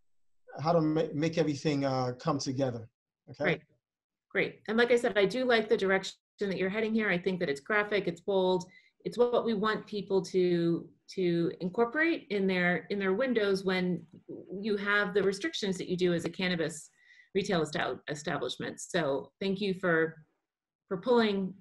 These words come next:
Speaker 2: for, for pulling this type of inspiration. It's refreshing.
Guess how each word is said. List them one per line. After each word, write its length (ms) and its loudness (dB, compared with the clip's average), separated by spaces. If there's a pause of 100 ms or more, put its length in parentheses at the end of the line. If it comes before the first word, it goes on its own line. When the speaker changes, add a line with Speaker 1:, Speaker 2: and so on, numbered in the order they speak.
Speaker 2:
for, 220 -10
for 100 -2
pulling 280 0
this 140 0
type 200 0
of 140 0
inspiration. 560 -4
It's 120 -12
refreshing. 500 -10